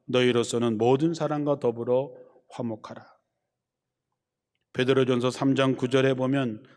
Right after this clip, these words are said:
악을 악으로 욕을 욕으로 갚지 말고 도리어 복을 빌라. 이를 위하여 너희가 부르심을 받았으니 이는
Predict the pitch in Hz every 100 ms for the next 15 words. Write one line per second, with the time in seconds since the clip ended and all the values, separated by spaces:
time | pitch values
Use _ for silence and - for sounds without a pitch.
0 | - 120 131 143 127 131 139 143 143 -
1 | 127 139 151 143 143 151 147 131 113 135
2 | 113 101 101 104 104 _ _ _ _ _
3 | 120 117 113 113 110 120 120 135 127 131
4 | 131 117 - - _ _ _ - 151 160
5 | 151 139 139 139 127 127 123 123 - 120
6 | 120 123 117 110 110 110 - 107 107 107
7 | _ _ _ 123 139 165 131 90